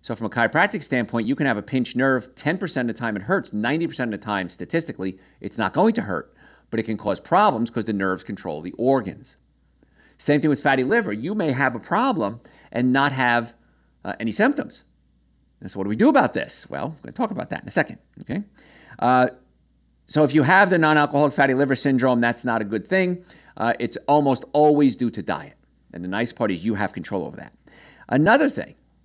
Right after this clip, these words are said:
excessive amounts of omega-six fatty acids. Now, you've heard me talk about omega-sixes and omega-threes in the past,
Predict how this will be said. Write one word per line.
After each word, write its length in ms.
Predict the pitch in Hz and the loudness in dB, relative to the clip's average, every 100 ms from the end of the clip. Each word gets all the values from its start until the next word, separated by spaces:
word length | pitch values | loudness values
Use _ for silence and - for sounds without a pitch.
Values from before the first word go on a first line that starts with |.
| _ _ - | _ _ -2
excessive 640 | 151 - - 170 165 180 | -2 0 0 0 0 -2
amounts 400 | 170 131 127 123 | 0 2 0 -2
of 80 | 113 | -4
omega-six 840 | 110 101 107 113 117 - 101 - | -4 0 -2 -2 -4 -6 -8 -8
fatty 300 | 98 87 82 | -6 -4 -2
acids. 380 | 87 - - - | -4 -6 -14 -10
Now, 60 | 90 | -2
you've 180 | 147 | 0
heard 160 | 156 131 | 0 -2
me 60 | 120 | -2
talk 240 | 123 104 | -2 0
about 160 | 104 98 | 0 0
omega-sixes 600 | 110 104 - 113 104 92 | -2 -4 -6 -6 -6 -4
and 80 | |
omega-threes 520 | 98 101 92 107 104 82 | -2 -2 -4 -4 -6 -6
in 60 | |
the 60 | 82 | -4
past, 420 | 147 165 120 - | 2 4 4 -2